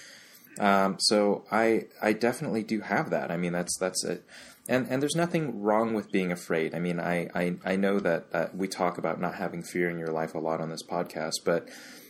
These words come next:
you know, the, it's like not being nervous. Um, it, you're gonna be nervous. You're gonna be, you're gonna be afraid of certain things. You're gonna, you're gonna have difficulties with certain things in your life, but that doesn't mean that they,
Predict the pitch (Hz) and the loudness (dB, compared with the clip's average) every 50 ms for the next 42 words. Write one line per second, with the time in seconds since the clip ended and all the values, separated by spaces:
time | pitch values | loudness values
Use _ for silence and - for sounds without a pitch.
0 | - - - 107 107 110 110 101 92 104 107 90 95 98 92 - 110 104 - - | -8 0 2 4 4 4 4 2 2 2 2 2 0 -4 -4 -2 -2 -2 0 2
1 | 117 117 113 - 113 107 104 90 - 98 90 87 85 82 82 80 71 73 - - | 2 2 2 2 2 0 2 2 2 0 0 0 0 0 0 -2 -2 -2 -4 -4
2 | - - - - - - 82 82 80 80 78 78 76 - - - _ _ _ _ | -4 -4 -8 -12 -8 -6 -4 -2 -2 -2 -2 -4 -6 -8 -10 -14 _ _ _ _
3 | _ _ - - 98 90 - - - 92 92 92 90 - 104 104 104 90 95 90 | _ _ -10 -4 -2 -2 -2 -2 -2 0 0 2 2 2 2 2 2 2 0 0
4 | 87 85 85 80 85 85 - - 90 85 82 87 87 82 - 85 80 80 78 - | 2 2 0 0 0 -2 -2 -2 -4 -2 -2 -2 -2 -2 0 0 0 0 -2 -4
5 | - 92 82 - 80 - 87 85 85 85 82 85 85 - - 90 82 82 80 78 | -6 -8 -6 -6 -4 -2 -2 -2 0 0 -2 -2 -4 -2 -2 -2 0 0 -2 -4
6 | - - 87 82 - 87 80 - 80 80 80 - 80 80 87 85 82 80 80 - | -4 -4 -4 -4 -4 -6 -6 -6 -6 -6 -6 -8 -8 -6 -4 -4 -4 -4 -6 -6
7 | - 87 82 80 92 87 87 85 - 90 85 - - - - - - - - - | -6 -6 -6 -4 -4 -4 -4 -4 -4 -4 -6 -6 -8 -12 -18 -18 -18 -6 -2 0
8 | 123 123 127 - - 101 92 - 101 92 90 82 - - - - 92 90 - - | 0 0 -2 -4 -4 -4 -4 -2 -2 -4 -4 -4 -6 -8 -6 -6 -6 -4 -2 -2
9 | 90 82 87 85 - 85 82 82 82 80 87 80 80 80 78 78 80 82 82 - | -2 -2 -4 -4 -4 -4 -4 -4 -4 -6 -6 -4 -4 -2 -2 -2 -2 -2 -2 0
10 | - 90 85 - 98 98 - - 98 92 92 90 85 - - 98 92 92 92 90 | 0 0 2 2 0 0 0 0 0 0 0 -4 -6 -6 -4 -4 -2 -2 -2 -2
11 | 80 76 - 90 85 | -4 -2 0 0 0